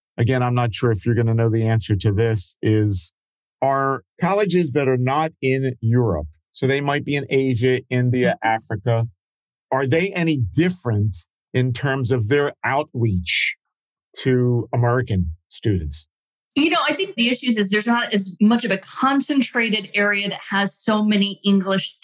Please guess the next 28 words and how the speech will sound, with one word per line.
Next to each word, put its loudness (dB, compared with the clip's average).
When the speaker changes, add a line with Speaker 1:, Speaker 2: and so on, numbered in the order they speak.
Speaker 2:
taught -2
bachelor's -2
degree 0
programs -2
in 4
other 0
regions. -2
In 0
Europe, 2
again, 2
we're 4
not 0
even 2
talking 0
about 0
the -2
U 2
K, -4
we're 0
talking 2
about 0
more 4
than 0
three 0
thousand -2
English 2
taught -2
programs. -4